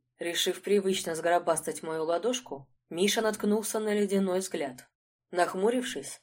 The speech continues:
медленно убрал руку и положил на руль. Больше проявлять нежность не пытался.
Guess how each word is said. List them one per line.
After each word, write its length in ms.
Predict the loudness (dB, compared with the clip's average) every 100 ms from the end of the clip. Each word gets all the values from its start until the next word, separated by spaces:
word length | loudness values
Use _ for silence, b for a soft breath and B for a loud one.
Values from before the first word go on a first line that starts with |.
| _ -2
медленно 560 | 4 4 4 2 4
убрал 400 | 4 4 4 4
руку 340 | 4 2 0 -6
и 160 | -6
положил 480 | -4 -2 0 0 -2
на 140 | -2 -2
руль. 280 | -4 -10 _ _ _
Больше 400 | -4 0 0 0
проявлять 580 | 0 2 2 4 2 0
нежность 500 | -6 -6 -6 -8 -8
не 100 | -10
пытался. 680 | -6 -6 -6 -8 -10 -12